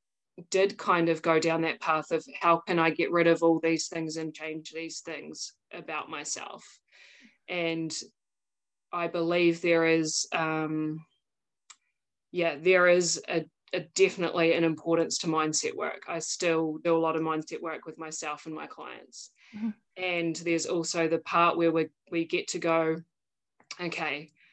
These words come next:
Speaker 1: if fears are a, are a natural and understandable part of being human, how do I want to relate with them? How do I want to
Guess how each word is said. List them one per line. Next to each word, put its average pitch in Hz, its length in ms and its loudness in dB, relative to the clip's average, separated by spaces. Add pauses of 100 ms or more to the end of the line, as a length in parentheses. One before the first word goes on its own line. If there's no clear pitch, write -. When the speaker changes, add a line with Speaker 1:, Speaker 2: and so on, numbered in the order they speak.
(160)
Speaker 1:
if 180 140 -10
fears 202 500 6
are 170 160 4
a, 165 340 2
are 170 200 6
a 165 60 6
natural 165 800 4
and 160 320 2
understandable 160 720 4
part 165 320 4
of 160 180 0 (280)
being 165 200 -4
human, 156 540 -10 (760)
how 190 260 0
do 190 120 2
I 170 120 2
want 165 300 -2
to 165 120 -4
relate 160 360 -2
with 165 180 -6
them? - 340 -8 (220)
How 175 180 -4
do 170 120 2
I 165 140 2
want 160 320 -4
to 160 420 -2